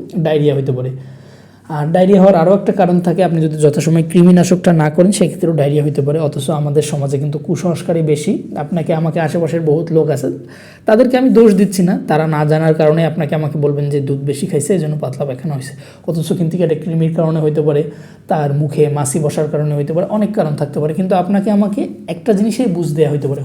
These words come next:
হইতে পারে বেশি দুধের কারণেও, কিন্তু এই কারণগুলোও কিন্তু থাকে বেশিরভাগ ক্ষেত্রে। তো আপনারা বাছুর দুধ খাওয়ার পরে বাছুরকে হচ্ছে এই যে পটাশ বা ফিটকিরি মিশ্রিত বা পটাশ ফিটকিরি উভয় দিয়েই আপনারা একটা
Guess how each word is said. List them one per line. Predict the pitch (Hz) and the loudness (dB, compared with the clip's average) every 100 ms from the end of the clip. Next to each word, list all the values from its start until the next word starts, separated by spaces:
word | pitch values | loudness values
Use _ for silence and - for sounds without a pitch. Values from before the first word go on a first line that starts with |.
| 202 | -2
হইতে | 240 349 | 0 2
পারে | 254 | 4
বেশি | 180 175 175 | 4 0 -2
দুধের | 180 185 | 0 0
কারণেও, | 175 160 156 202 196 | 0 0 0 -4 -4
কিন্তু | 196 233 240 | -4 -4 -2
এই | 202 | -2
কারণগুলোও | 208 208 208 214 214 | 2 2 4 2 2
কিন্তু | 220 220 320 - - - | 0 -2 -4 -6 -12 -6
থাকে | 180 160 | -4 0
বেশিরভাগ | 151 139 147 139 | 0 -2 -2 -4
ক্ষেত্রে। | 156 160 180 - - - - | -6 -8 -10 -14 -18 -20 -4
তো | 202 | -2
আপনারা | 180 196 196 202 - - - | 2 4 2 0 -8 -18 -6
বাছুর | 165 156 165 - 214 175 | -2 0 0 2 2 2
দুধ | 202 202 | 0 0
খাওয়ার | 214 202 196 | 2 4 4
পরে | 180 180 240 | 2 2 2
বাছুরকে | 170 147 175 175 175 | 0 0 -2 0 -2
হচ্ছে | 170 - 175 165 165 - | -2 -2 -2 -2 -6 -8
এই | 175 | -6
যে | 151 156 | -4 -4
পটাশ | 160 156 151 151 160 | -2 0 -2 -4 -4
বা | 147 | -4
ফিটকিরি | 147 - 160 - 156 | -4 -4 -4 -4 -2
মিশ্রিত | 151 147 - 156 151 | -2 -2 -4 -2 -2
বা | 143 139 | -2 -2
পটাশ | 160 156 160 | -2 0 -2
ফিটকিরি | - - - 170 160 | -4 -6 -2 0 0
উভয় | 180 170 165 185 185 190 180 160 | 2 4 6 6 6 4 0 2
দিয়েই | 180 185 170 | 4 4 2
আপনারা | 180 - 165 | -2 0 0
একটা | 160 170 160 | 2 0 0